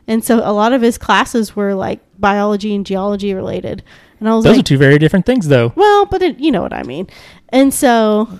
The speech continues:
Speaker 2: One of those involves the study of life. The other, not at all.
Speaker 1: <laughs>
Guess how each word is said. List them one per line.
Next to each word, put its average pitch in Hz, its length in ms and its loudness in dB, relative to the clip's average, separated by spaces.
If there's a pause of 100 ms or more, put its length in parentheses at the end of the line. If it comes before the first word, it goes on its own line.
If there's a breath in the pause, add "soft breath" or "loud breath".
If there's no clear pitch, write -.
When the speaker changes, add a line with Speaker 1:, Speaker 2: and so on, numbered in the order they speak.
(180)
Speaker 2:
One 262 180 6
of 226 60 4
those 160 220 6
involves 156 400 4
the 160 100 2
study 196 280 2
of 180 120 2
life. 202 400 0
The 139 140 0
other, 135 320 0 (180)
not 165 240 0
at 240 120 2
all. 139 440 6
Speaker 1:
<laughs> - 40 -8